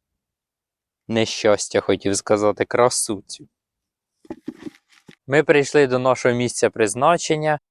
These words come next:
Так, у нас вже є наша однозубка. І погнали. Це ділянка, на якій ми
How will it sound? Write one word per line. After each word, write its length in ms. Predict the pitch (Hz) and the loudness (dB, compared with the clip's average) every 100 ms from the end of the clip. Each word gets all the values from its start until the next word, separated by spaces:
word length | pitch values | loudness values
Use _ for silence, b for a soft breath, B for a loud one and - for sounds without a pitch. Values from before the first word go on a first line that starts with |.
| _ _ _ _ | _ _ _ _
Так, 280 | 120 110 - | 2 2 0
у 40 | |
нас 500 | 113 113 110 - - _ _ _ _ _ _ _ _ _ _ _ _ _ _ _ _ _ _ _ _ _ _ _ _ _ _ _ _ _ _ - | -2 0 0 -4 -8 _ _ _ _ _ _ _ _ _ _ _ _ _ _ _ _ _ _ _ _ _ _ _ _ _ _ _ _ _ _ -12
вже 360 | 110 117 113 | -8 -2 -2
є 320 | 110 113 110 104 _ _ _ _ _ _ _ _ _ _ _ _ _ _ _ _ _ _ _ _ _ _ _ _ _ _ _ _ _ - | -2 -4 -4 -6 _ _ _ _ _ _ _ _ _ _ _ _ _ _ _ _ _ _ _ _ _ _ _ _ _ _ _ _ _ -10
наша 460 | 110 107 107 117 | -2 0 0 2
однозубка. 1000 | 107 110 117 113 160 190 160 - 170 156 - _ _ _ _ _ - | 0 2 -2 0 0 0 -2 -2 0 0 -8 _ _ _ _ _ -4
І 120 | 143 | -4
погнали. 920 | - 131 120 117 110 107 101 98 95 95 _ _ _ _ _ _ _ _ _ _ _ _ _ _ _ _ _ _ _ _ _ _ _ _ _ _ _ _ _ _ _ _ _ _ _ _ _ _ _ _ _ _ _ _ - | 0 2 0 0 -2 2 2 0 -4 -12 _ _ _ _ _ _ _ _ _ _ _ _ _ _ _ _ _ _ _ _ _ _ _ _ _ _ _ _ _ _ _ _ _ _ _ _ _ _ _ _ _ _ _ _ -4
Це 160 | 123 | -2
ділянка, 560 | 110 120 127 139 131 113 | 0 0 2 0 2 0
на 200 | 110 107 | 2 0
якій 300 | 107 - 120 | 0 -4 -4
ми 340 | 113 110 104 | 0 0 0